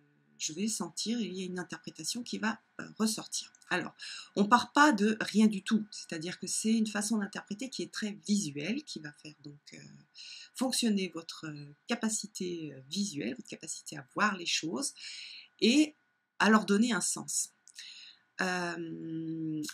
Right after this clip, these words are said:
donc, euh, au début, vous allez juste regarder, par exemple, euh,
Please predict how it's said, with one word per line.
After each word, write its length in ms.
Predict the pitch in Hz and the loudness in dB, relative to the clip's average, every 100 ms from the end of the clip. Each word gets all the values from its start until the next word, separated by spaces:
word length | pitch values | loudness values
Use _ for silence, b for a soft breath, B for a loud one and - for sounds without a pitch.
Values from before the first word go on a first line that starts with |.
| - | -2
donc, 360 | 269 240 214 170 - 185 | 2 2 2 -2 -4 -6
euh, 480 | 165 156 147 143 139 135 131 - _ | -6 -4 -6 -6 -8 -10 -14 -18 _
au 100 | 175 | -2
début, 300 | 160 156 190 | -2 0 -2
vous 240 | 156 151 151 | -2 -4 -2
allez 160 | 147 | 0
juste 340 | 151 233 - 190 | 0 -2 0 -2
regarder, 640 | 180 165 165 147 170 196 | -2 -2 -2 -2 0 0
par 220 | 202 151 | 0 -6
exemple, 560 | 147 156 170 185 - 156 | -10 -6 -6 -6 -8 -8
euh, 260 | 147 143 | -6 -8